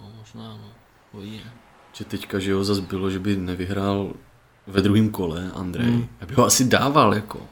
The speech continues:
Speaker 2: ale nechci dávat hlas tomu slabšímu, že?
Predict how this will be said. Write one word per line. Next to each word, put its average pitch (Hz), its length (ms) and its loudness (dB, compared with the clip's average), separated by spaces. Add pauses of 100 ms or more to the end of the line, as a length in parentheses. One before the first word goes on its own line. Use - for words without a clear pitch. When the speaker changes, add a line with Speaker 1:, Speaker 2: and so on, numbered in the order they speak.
(140)
Speaker 2:
ale 107 380 6 (420)
nechci 107 260 -4
dávat 110 300 0 (380)
hlas 101 240 -10
tomu 113 200 -4
slabšímu, 110 520 -4 (160)
že? 101 100 -20